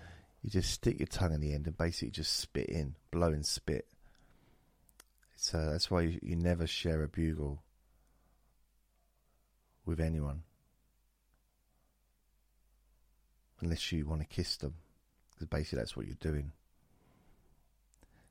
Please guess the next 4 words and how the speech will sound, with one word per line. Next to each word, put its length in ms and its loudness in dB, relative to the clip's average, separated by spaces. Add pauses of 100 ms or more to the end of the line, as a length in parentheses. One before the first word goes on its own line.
So 520 4 (720)
I 600 6 (760)
had, 760 2 (2500)
I 40 -4